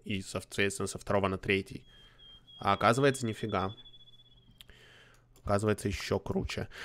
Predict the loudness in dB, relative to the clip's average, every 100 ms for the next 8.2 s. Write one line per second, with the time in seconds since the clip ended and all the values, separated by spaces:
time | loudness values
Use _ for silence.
0 | 0 8 8 10 6 6 4 4 4 2
1 | 2 4 8 6 4 -6 -8 -14 -20 -20
2 | _ _ _ _ _ -14 -14 -20 _ _
3 | _ -20 _ _ _ _ _ _ -20 -20
4 | 0 4 6 6 4 2 0 4 4 4
5 | 4 4 4 4 -2 -6 -2 0 0 2
6 | 2 6 6 6 0 2 4 2 -2 -4
7 | 4 4 4 2 2 2 0 2 2 2
8 | -6